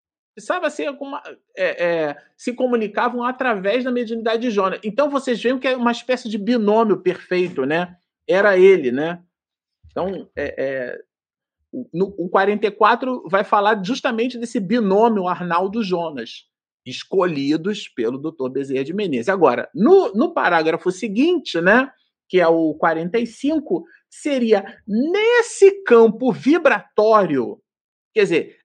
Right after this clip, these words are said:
é nesse ecossistema psíquico que Ricardo ia se comunicar depois da maracujina dada pelo doutor Bezerra. Tudo bem? Então, é, nesse sentido aí, o doutor Bezerra,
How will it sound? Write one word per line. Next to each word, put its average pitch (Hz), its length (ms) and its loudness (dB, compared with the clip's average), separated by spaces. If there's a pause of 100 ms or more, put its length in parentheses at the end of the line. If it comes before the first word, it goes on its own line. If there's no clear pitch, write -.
é 214 120 -2
nesse 269 580 -4
ecossistema 240 1200 -4
psíquico 202 1300 -4 (600)
que 214 180 -6
Ricardo 208 880 -2
ia 190 200 -2
se 185 160 -8
comunicar 180 580 -4
depois 156 420 -2
da 151 80 -2
maracujina 160 920 -2 (400)
dada 143 380 0
pelo 143 340 -4
doutor 151 300 -2
Bezerra. 190 580 0 (560)
Tudo 117 180 -8
bem? 214 360 4 (320)
Então, 262 640 2 (160)
é, 160 540 0
nesse 196 360 -4
sentido 202 560 -2
aí, 233 300 0
o 156 60 -2
doutor 170 280 -2
Bezerra, 170 760 0